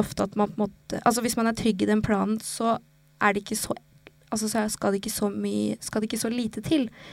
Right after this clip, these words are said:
Men hvis man ikke fomler litt og ikke helt vet hvor man skal starte, så er det jo mye enklere å på en måte,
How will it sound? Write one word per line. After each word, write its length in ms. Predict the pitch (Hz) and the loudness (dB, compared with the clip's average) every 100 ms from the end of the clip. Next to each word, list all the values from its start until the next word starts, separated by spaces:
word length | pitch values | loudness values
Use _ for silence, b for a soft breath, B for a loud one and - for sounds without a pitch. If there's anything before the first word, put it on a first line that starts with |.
| B | B
Men 100 | - 247 | 0 0
hvis 120 | 240 | 2
man 140 | 240 | 2
ikke 160 | 247 247 | 0 4
fomler 400 | - 233 196 - | 6 6 4 0
litt 220 | 202 - | -2 -2
og 60 | 220 | -4
ikke 140 | 214 | -2
helt 160 | 214 202 | -2 -2
vet 160 | 202 196 | -6 -4
hvor 100 | 202 | -4
man 100 | 196 | -2
skal 100 | - | -4
starte, 380 | 208 - 190 - | -2 -2 -2 -4
så 220 | 202 208 | -2 -2
er 40 | 190 | 0
det 60 | 202 | -2
jo 60 | 208 | -2
mye 100 | 214 | -4
enklere 400 | 202 - 196 196 | -6 -8 -6 -6
å 60 | |
på 80 | 196 | -6
en 80 | 208 | -8
måte, 240 | 202 208 | -8 -8